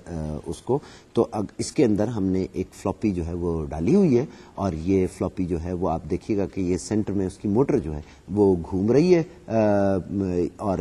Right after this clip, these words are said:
یہ، یہ، یہ روٹیشن جو ہے اس کی یہ چلتی رہے گی۔ اب اگر میں اس کو کوئی بھی کمانڈ دیتا ہوں، اس فلاپی کو، جیسے بالفرض اگر میں ڈائریکٹری لینے کے لیے کمانڈ دیتا ہوں، تو بنیادی طور پہ پہلے تو اس کا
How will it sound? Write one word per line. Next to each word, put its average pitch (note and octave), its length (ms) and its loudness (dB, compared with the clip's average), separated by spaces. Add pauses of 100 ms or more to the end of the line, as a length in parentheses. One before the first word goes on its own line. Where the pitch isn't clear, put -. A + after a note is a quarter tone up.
یہ، F#2+ 460 4
یہ، G2 320 4
یہ F2+ 280 4
روٹیشن C#3+ 480 4
جو G#2 120 2
ہے F#2+ 120 0
اس F2+ 120 -4
کی F2+ 200 -2
یہ F2 60 2
چلتی F2+ 340 2
رہے E3 180 6
گی۔ D3 100 -2 (460)
اب D#3+ 160 6
اگر F#3 220 6
میں F#3 180 4
اس D#3+ 180 2
کو E3+ 120 4
کوئی A#3 280 4
بھی G3+ 140 2
کمانڈ G#2 460 0
دیتا F2 220 -4
ہوں، A2 180 -4
اس - 100 -8
فلاپی F#2+ 400 -6
کو، D3 180 -2 (260)
جیسے G#2+ 380 2
بالفرض F#2+ 420 -2
اگر F#2 200 -2
میں F#2 240 -2
ڈائریکٹری F2 600 0
لینے G#2 240 4
کے G2+ 120 -4
لیے F2+ 140 -2
کمانڈ E2 440 -6
دیتا D#2+ 200 -8
ہوں، G2+ 140 -4 (320)
تو C#3 280 6 (400)
بنیادی C3+ 380 4
طور B2+ 200 0
پہ C3+ 200 0 (100)
پہلے C#3 240 2
تو C#3+ 100 0
اس B2 100 -2
کا D3 100 -2